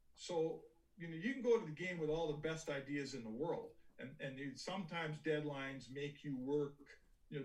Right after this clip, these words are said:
do some work ahead of time so that you can get your stuff in on time. I get all that. But, but the guy that goes to, to an important hockey game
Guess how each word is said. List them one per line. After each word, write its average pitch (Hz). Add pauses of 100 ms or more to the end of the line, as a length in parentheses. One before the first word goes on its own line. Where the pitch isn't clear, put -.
do 175
some 151
work 147
ahead 131
of 143
time 139
so 127
that 120
you 139
can 123
get 131
your -
stuff -
in 135
on 123
time. 131
I -
get 220
all -
that. - (540)
But, 156 (580)
but 151
the 156
guy 220
that 175
goes 165
to, 156 (200)
to 151
an 139
important 147
hockey 151
game 120